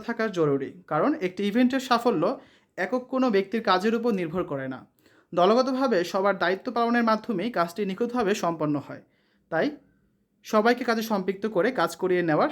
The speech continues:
সক্ষমতা অর্জন করতে হবে। এটা হবে কি? সবাইকে, ঠিক আছে? বাজেট ব্যবস্থাপনা দক্ষতা। এটি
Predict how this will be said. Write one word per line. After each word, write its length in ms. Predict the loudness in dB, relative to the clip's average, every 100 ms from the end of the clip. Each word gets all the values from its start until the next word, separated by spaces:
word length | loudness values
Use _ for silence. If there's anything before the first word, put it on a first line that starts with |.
| -2
সক্ষমতা 420 | -6 -4 -4 0
অর্জন 220 | -2 -2 -4
করতে 180 | -6 -10
হবে। 200 | -12 -12 -14 -10
এটা 100 | -6
হবে 140 | -4
কি? 120 | -4 -8 -10 _ _ -10
সবাইকে, 380 | -4 0 0 -2 -14
ঠিক 100 | -10 -8
আছে? 120 | -8 -10 -14 _ _ _ _ _ _ _ _ _ _ _ _ _ _ _ _ 2
বাজেট 380 | 4 4 4 2
ব্যবস্থাপনা 520 | 2 2 -2 0 2
দক্ষতা। 420 | 2 0 -4 -10 -14 -18 _
এটি 100 | -4